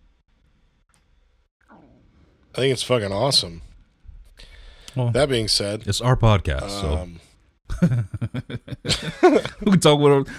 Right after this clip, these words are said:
Speaker 2: we'll talk about whatever the hell we wanna talk about.
Speaker 1: Of course, but that doesn't mean people do,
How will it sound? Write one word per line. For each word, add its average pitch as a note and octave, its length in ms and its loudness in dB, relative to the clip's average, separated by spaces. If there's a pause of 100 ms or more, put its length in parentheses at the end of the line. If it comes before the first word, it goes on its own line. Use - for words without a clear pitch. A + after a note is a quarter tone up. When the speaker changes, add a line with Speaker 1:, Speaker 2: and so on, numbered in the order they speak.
(100)
Speaker 2:
we'll A#3 140 2
talk C#3 220 4
about B2+ 220 4
whatever B2+ 300 4
the A2+ 80 4
hell A2+ 160 4
we A2+ 100 4
wanna A2 240 4
talk E2 220 -4
about. C#2+ 320 -8 (760)
Speaker 1:
Of C3 160 -14
course, D3 460 2
but A#2+ 220 -2 (280)
that D3+ 220 6
doesn't C#3 240 0
mean C3+ 160 4
people A#2 300 -2
do, G2+ 380 -4